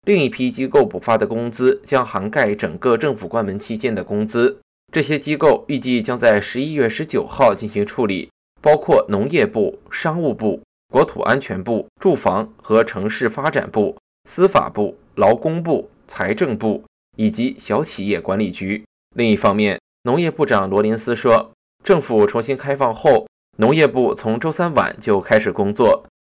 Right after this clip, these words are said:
大多数补充营养援助计划snap受益人有望在下周一或之前收到十一月份的福利金。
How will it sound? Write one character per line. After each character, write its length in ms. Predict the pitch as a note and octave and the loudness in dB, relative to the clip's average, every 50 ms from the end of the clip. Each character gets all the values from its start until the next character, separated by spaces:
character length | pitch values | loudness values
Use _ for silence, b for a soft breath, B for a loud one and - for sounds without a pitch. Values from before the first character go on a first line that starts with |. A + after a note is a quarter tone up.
| _ - | _ -2
大 160 | - C#3+ - | 2 2 4
多 120 | B2 A#2+ | 4 4
数 240 | A#2 - C#3+ B2+ A2+ | 4 4 4 4 4
补 160 | F#2+ G2 G2 | 4 2 0
充 160 | - - C3 | 0 0 -2
营 160 | A#2 G2 G2+ C3+ | -2 0 0 0
养 140 | D3 B2 G2 | 0 0 0
援 160 | F#2 F#2+ F#2 | -2 -2 -4
助 140 | F2+ A#2 G#2+ | -2 -2 -2
计 160 | G#2+ A#2 A#2+ | 0 0 -2
划 320 | G#2+ - A#2 G#2+ G2 - - | -2 2 2 2 2 2 -2
snap 320 | - - C#3+ D#3+ C#3 A2+ - | -6 -6 -2 0 0 0 0
受 240 | - - C#3+ B2 G#2+ | -2 0 2 2 2
益 80 | F#2+ | 0
人 280 | F#2+ F2 F#2 F#2+ G2+ A2 - - | -2 -2 -2 -2 -2 -4 -6 -4
有 160 | - G#2 G2 | 0 2 4
望 200 | G#2 B2 A#2 A2 | 6 4 4 2
在 220 | G#2+ B2 A2 G2+ G2 | 2 2 0 0 0
下 200 | - C#3+ A#2 G2 | 0 -2 -2 0
周 160 | - A#2 A#2 | 0 0 -2
一 280 | B2+ C3 C#3+ C#3+ - - | 0 -2 -4 -6 -8 -12
或 260 | - - - A2+ F#2+ | -6 0 2 2 2
之 220 | - - C#3 - | 2 0 -6 -6
前 320 | - - - G2+ F2+ G2 - | -6 -8 -6 -6 -4 -4 -6
收 160 | - - B2 | -4 -2 -2
到 200 | G#2+ G#2+ G2 F#2+ | 2 2 2 2
十 200 | F#2+ - - A#2 | 2 -2 -4 -4
一 120 | B2 C#3 D#3 | -4 -2 0
月 160 | D#3+ C#3 G#2+ | 0 0 0
份 180 | A2 A#2 G#2+ F#2 | 0 0 -2 0
的 160 | G2 F#2 F#2 | 2 0 0
福 160 | F#2 - G2 | 0 -2 -4
利 160 | G2+ F#2+ F#2 | -4 -4 -6
金。 320 | F2 - A2 G#2 G#2+ A2 | -6 -2 -2 -2 -2 -2